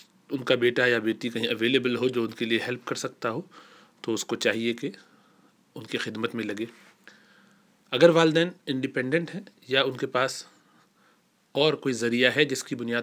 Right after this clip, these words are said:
پر ان کی مدد کی جا سکتی ہے اور ان کی مدد ہو جاتی ہے، ان کی بنیادی ضرورتیں پوری ہو جاتی ہیں،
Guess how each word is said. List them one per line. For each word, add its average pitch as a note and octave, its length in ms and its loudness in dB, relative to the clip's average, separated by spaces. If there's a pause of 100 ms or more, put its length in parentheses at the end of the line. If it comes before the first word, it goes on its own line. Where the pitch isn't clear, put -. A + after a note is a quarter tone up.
پر A#2+ 80 -4
ان A2 100 -6
کی A#2 120 -6
مدد A2+ 260 -2
کی A#2 120 -6
جا A2+ 120 0
سکتی A2+ 300 -8
ہے B2 40 0
اور A#2 80 -4
ان A2+ 60 -10
کی - 100 -6
مدد A2 280 -6
ہو C#3 60 2
جاتی B2 340 -2
ہے، B2 40 -2
ان A2+ 100 -4
کی A2+ 140 -12
بنیادی A2 300 -6
ضرورتیں A#2 440 -6
پوری A#2 200 -4
ہو C3 100 -6
جاتی C#3+ 280 -6
ہیں، E3+ 80 -8